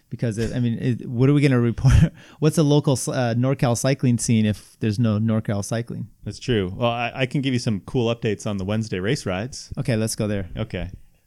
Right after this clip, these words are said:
Speaker 2: Stefan Creason won the, uh, the points total for April for the Folsom Bike Wednesday ride.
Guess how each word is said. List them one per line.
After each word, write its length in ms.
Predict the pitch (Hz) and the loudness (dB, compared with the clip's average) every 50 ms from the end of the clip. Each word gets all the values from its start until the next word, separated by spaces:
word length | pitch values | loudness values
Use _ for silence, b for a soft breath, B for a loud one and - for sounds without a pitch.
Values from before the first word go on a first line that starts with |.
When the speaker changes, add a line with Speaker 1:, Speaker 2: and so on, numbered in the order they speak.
| _ _ _ _ _ _ - | _ _ _ _ _ _ -4
Speaker 2:
Stefan 380 | - - - 139 139 - 139 120 | -4 -2 0 0 0 2 0 -2
Creason 360 | - - 127 143 - 135 107 | -2 -2 -4 -4 -2 -4 -4
won 240 | 101 101 101 98 98 | -2 -2 -2 -2 -2
the, 200 | 95 98 95 95 | -2 -2 -2 -2
uh, 200 | 92 92 90 87 | -2 -2 -4 -6
the 120 | 90 - - | -8 -10 -10
points 340 | - - 123 123 123 - - | -6 -4 -4 -4 -4 -6 -6
total 300 | - 101 90 87 87 85 | -6 -4 -4 -4 -6 -8
for 500 | - - 101 92 87 87 85 85 87 - - | -8 -6 -4 -2 -2 -2 -2 -4 -6 -6 -6
April 420 | 117 117 120 - 92 82 80 78 82 _ _ _ _ _ _ _ _ _ | -6 -6 -4 -4 -6 -6 -6 -8 -12 _ _ _ _ _ _ _ _ _
for 100 | - 104 | -8 -8
the 120 | 92 87 | -8 -6
Folsom 260 | - 110 107 - - | -6 -6 -6 -6 -6
Bike 260 | 90 98 92 90 87 - | -6 -6 -8 -8 -6 -8
Wednesday 300 | 98 95 90 - 92 85 | -8 -8 -8 -8 -10 -10
ride. 360 | 80 85 82 80 82 - | -10 -10 -12 -14 -16 -18